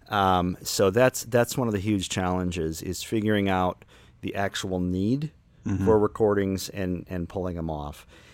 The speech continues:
Speaker 1: And then again, you know, I'm not, I'm not saying anything that people here don't know. Many of these countries are restricted access for one reason or another, um, to the gospel.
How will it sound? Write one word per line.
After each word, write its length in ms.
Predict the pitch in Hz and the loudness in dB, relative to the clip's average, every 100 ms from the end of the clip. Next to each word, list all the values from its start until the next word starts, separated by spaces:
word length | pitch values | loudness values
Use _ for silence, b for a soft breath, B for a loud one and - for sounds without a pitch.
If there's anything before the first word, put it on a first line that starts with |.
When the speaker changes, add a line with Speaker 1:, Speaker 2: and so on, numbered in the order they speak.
| B - | B -4
Speaker 1:
And 180 | 120 135 | 2 4
then 280 | 156 151 147 | 6 4 0
again, 420 | 123 123 123 117 | 0 2 2 2
you 100 | 135 | 2
know, 180 | 113 107 | 4 4
I'm 120 | 113 | 4
not, 200 | 110 - _ | 0 -2 _
I'm 140 | 113 107 | -4 -2
not 200 | 104 - | -2 -2
saying 240 | 107 101 | -2 0
anything 360 | 101 95 98 95 | 0 0 -2 -2
that 460 | 90 - 120 120 | -4 -10 -14 -12
people 300 | - 110 98 | -8 -4 -4
here 200 | 87 98 | -2 -2
don't 240 | 87 87 82 | -2 -4 -4
know. 220 | 82 82 | -4 -2
Many 320 | 101 131 123 | 2 2 2
of 80 | 107 | 0
these 180 | 104 - | -2 -4
countries 400 | 98 90 98 - | -8 -6 -8 -4
are 180 | 92 | -2
restricted 540 | 92 92 - 101 - 98 | 0 -2 -4 -4 -2 -2
access 500 | 85 - - 143 - | -2 -4 -2 -2 -4
for 200 | - 95 | -4 -2
one 200 | 90 92 | 0 0
reason 360 | 90 90 95 | -2 -2 -4
or 180 | 90 87 | -4 -4
another, 480 | 87 85 82 82 85 B B B B B - | -4 -4 -4 -4 -6 B B B B B -10
um, 380 | 80 82 82 - - | -8 -6 -8 -12 -4
to 120 | 113 | -4
the 80 | 98 | -2
gospel. 640 | 98 87 87 - 113 143 | -2 -2 -4 -4 -4 -4